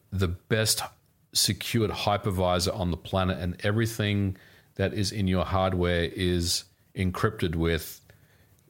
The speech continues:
you know, five hundred and twelve bit encryption, which would take, you know, millions of years to, to brute force.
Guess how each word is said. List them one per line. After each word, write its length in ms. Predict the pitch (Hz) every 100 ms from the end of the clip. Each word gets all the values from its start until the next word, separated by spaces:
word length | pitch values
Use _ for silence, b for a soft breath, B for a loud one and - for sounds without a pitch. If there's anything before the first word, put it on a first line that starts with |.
| _
you 100 | 113
know, 160 | 101 82
five 320 | - 107 107
hundred 260 | 95 101 92
and 100 | 85
twelve 460 | - 101 92 80 -
bit 320 | 98 - -
encryption, 760 | 87 - 107 - - 78 78
which 300 | 78 87 -
would 200 | 90 85
take, 360 | - 87 82 -
you 80 | 90
know, 300 | 85 82 78 - _ _ _ _
millions 480 | 104 110 117 110 104
of 160 | 92
years 300 | 92 95 90
to, 380 | - 95 87 85 -
to 80 | 87
brute 340 | 85 95 85
force. 540 | - 95 82 71 -